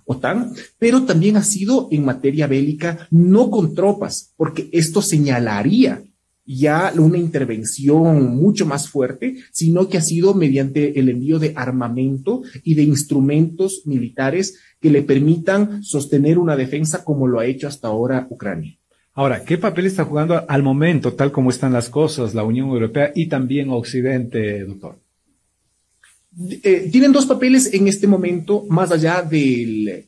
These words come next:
Speaker 1: del militar, como hemos señalado. Por un lado, tenemos el papel político y por otro lado, tenemos el papel económico.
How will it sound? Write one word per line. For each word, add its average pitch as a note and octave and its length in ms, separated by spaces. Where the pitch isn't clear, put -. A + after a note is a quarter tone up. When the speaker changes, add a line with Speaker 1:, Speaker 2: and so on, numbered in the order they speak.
Speaker 1:
del B2+ 220
militar, C3+ 480
como C3 160
hemos A#2+ 160
señalado. G#2+ 480
Por E3+ 140
un G3 80
lado, G#3 240
tenemos D#3+ 400
el D3+ 80
papel D#3 380
político F#3 720
y - 60
por D3+ 160
otro D3+ 140
lado, D3+ 140
tenemos D3 360
el C3 80
papel A#2+ 260
económico. F#2 600